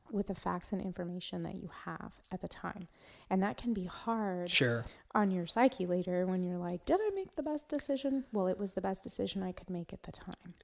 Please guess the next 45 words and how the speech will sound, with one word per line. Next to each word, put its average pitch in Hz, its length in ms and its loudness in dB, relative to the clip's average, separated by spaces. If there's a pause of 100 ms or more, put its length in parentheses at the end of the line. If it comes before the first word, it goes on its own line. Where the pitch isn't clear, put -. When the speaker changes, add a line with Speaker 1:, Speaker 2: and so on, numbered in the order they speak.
Speaker 2:
That 175 360 12
reminds 143 500 6
me 139 100 0
so 139 180 0
much 127 320 0
of, 113 480 -4
you 131 160 4
know, 117 180 2
now 120 200 2
I'm 117 100 2
geeking 123 320 0
out 110 180 0
here, 123 380 0
um, 120 380 2 (120)
bringing 131 240 8
up, - 260 -2
like, 117 180 -2
uh, 117 300 -2
Aristotle's 127 560 4
Nicomachean 123 580 0
Speaker 1:
Absolutely. 196 460 6
Speaker 2:
Ethics. 190 80 6
He 156 320 0
deals 135 340 4
a 127 40 -2
lot 123 360 4
with 123 100 2
Speaker 1:
Yes. 147 360 6
Speaker 2:
that. - 180 -10
Speaker 1:
And, 226 160 8
Speaker 2:
Like 226 100 2
Speaker 1:
and 226 160 10
when 214 140 6
you, 202 320 6
uh, 185 220 2
you 196 100 -2
started 190 320 0
talking 185 400 -4
about, 180 360 -2 (280)
um, 185 380 -2 (180)
the 214 100 0
book 208 280 2
that, 180 180 -2 (140)
and 185 200 0
the, 180 200 -2